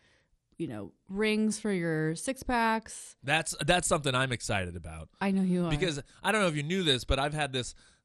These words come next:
Speaker 2: th-, this thing going with, uh, with, uh, uh, there's a, I can't remember what the brewery is, but they
Speaker 1: Caldera. It's in,
Speaker 2: Caldera.
Speaker 1: from Ashland, where
Speaker 2: Yeah,
Speaker 1: I
Speaker 2: from
Speaker 1: grew up.
Speaker 2: Ashland, Oregon.
Speaker 1: Yeah.
Speaker 2: And, uh, I love their beer, but they still have the plastic,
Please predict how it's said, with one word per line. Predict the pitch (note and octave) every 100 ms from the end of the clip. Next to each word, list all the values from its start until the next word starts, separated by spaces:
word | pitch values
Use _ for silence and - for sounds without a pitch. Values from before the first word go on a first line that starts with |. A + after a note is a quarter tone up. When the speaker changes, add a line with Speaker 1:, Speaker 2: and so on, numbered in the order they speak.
| C3
Speaker 2:
th-, | C#3 -
this | B2+ -
thing | E3
going | D3+ C#3+ B2+
with, | B2 A#2 B2
uh, | G#2+ G2+ F#2+
with, | A2 G#2 - A#2+ -
uh, | G#2+ -
uh, | A2+ B2
there's | A#2+ G#2+
a, | -
I |
can't | - C#3
remember | A#2+ A2+ G#2+ G#2+ G2+
what | A2 G#2
the | G2
brewery | A#2 A2 G2+ F#2+
is, | F#2 F2+
but | G2+ C3
they | A#2+
Speaker 1:
Caldera. | A3+ G3 F3 D#3+ D#3+
It's | C#3
in, | -
Speaker 2:
Caldera. | G3 D#3+ G3 E3
Speaker 1:
from | G#3+ G3
Ashland, | E3+ E3+ F3 E3+
where | D#3+
Speaker 2:
Yeah, | G#3
Speaker 1:
I | D3+
Speaker 2:
from | -
Speaker 1:
grew | C5+
up. | C#4+
Speaker 2:
Ashland, | D4 C#4+
Oregon. | C#4 A#3+ D#3+ D3 E3+ -
Speaker 1:
Yeah. | G3+ D#3+
Speaker 2:
And, | F#3 F#3+ F#3
uh, | F#3 D3 D3+ D#3
I | E3+ D#3+
love | F3 A3 A#3+
their | A3+ G3
beer, | D#3+ B3 F#3 C3 D3 - _
but | C#3 -
they | G3 D#3+
still | - G#3 A3+
have | G#3 F3+ F3+
the |
plastic, | F3 F3+ D#3+ D3 F#3+